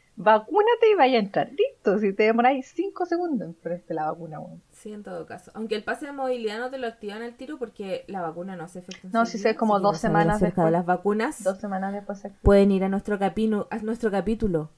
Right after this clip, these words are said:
Speaker 2: vacunas y caca. Hoy tengo una pregunta de caca que va a hacer más adelante. La tengo anotada.
Speaker 1: Siempre cerramos,
Speaker 2: Aquí en mi
Speaker 1: cerramos con la
Speaker 2: cabeza.
Speaker 1: caca, siempre.
Speaker 2: Sí, porque la caca es, es un tema recurrente en nuestras
Speaker 1: Ujú.
Speaker 2: vidas. Y ahora el,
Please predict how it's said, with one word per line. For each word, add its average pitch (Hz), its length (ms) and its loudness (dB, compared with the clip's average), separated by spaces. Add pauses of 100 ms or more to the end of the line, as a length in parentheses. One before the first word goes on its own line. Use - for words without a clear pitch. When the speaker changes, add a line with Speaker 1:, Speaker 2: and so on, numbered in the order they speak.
(180)
Speaker 2:
vacunas 170 600 -6
y - 20 -18
caca. 190 380 -10
Hoy 190 180 -2
tengo 202 160 -6
una 196 140 -6
pregunta 185 340 -6
de 160 100 -4
caca 180 360 -4
que 185 80 -2
va 247 160 2
a 185 40 -6
hacer 208 200 -12
más 190 180 -6
adelante. 185 340 -10 (420)
La 906 140 4
tengo 330 200 6
anotada. 262 480 8
Speaker 1:
Siempre 254 260 6
cerramos, 240 580 6
Speaker 2:
Aquí 233 160 2
en 226 80 6
mi 240 60 12
Speaker 1:
cerramos 240 140 8
con 247 300 12
la 254 60 6
Speaker 2:
cabeza. 247 80 8
Speaker 1:
caca, 202 280 2
siempre. - 520 -8 (1800)
Speaker 2:
Sí, - 260 -12 (140)
porque 185 220 -8
la 180 140 -2
caca 196 400 -4
es, - 140 -8
es 220 80 -8
un 190 140 -10
tema 180 260 -6
recurrente 180 460 -8
en 196 60 -10
nuestras 196 280 -6
Speaker 1:
Ujú. 196 80 -6
Speaker 2:
vidas. - 200 -12 (400)
Y - 100 -6
ahora 226 340 4
el, 220 240 -4